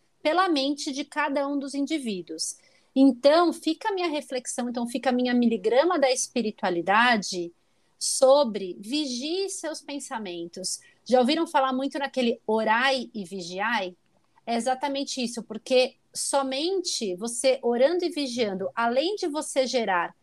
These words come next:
pensamentos bons, terem escolhas boas, até ter a escolha de qual pensamento você vai ter, você vai conseguir discernir se um pensamento que tá vindo na sua mente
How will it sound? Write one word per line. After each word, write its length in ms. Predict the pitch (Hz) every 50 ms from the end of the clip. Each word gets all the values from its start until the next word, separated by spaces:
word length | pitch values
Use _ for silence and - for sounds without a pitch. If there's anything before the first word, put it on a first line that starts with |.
| _ _ _ _ _ _ _ -
pensamentos 800 | 262 262 269 262 - 277 240 233 220 220 220 214 - 214 185 165
bons, 760 | 175 165 185 185 185 190 196 247 311 381 370 - - - _ _ _
terem 320 | - 233 240 254 254 240 233
escolhas 720 | 233 240 - - - - - 262 277 302 311 302 269 208
boas, 480 | 196 185 208 220 226 220 214 196 - -
até 180 | _ - 262 269
ter 180 | 269 - 277
a 80 | 285 285
escolha 500 | 285 285 - - - 294 330 381 370 359
de 100 | 254 254
qual 260 | 240 - 302 381 -
pensamento 720 | - 392 349 330 339 - 277 247 233 233 233 233 - 202
você 260 | 180 196 - - 196
vai 140 | 180 170 170
ter, 340 | 175 - - 254 262 247 247 - - - - _ _ -
você 300 | 220 254 247 - 277 254
vai 240 | 214 240 262 285
conseguir 540 | 285 - 330 339 330 - - 285 226 226 247
discernir 880 | 202 190 277 330 339 339 - 392 370 349 277 262 254 240 247 285 302 - _ _ _ _
se 200 | - - - 285
um 100 | 285 269
pensamento 680 | - 285 269 262 - 285 269 254 262 294 349 359 381
que 120 | 370 - 349
tá 140 | 349 311 277
vindo 300 | 233 262 247 240 233 220
na 100 | 220 214
sua 220 | - - 233 226
mente 480 | 220 196 175 170 170 - - - 196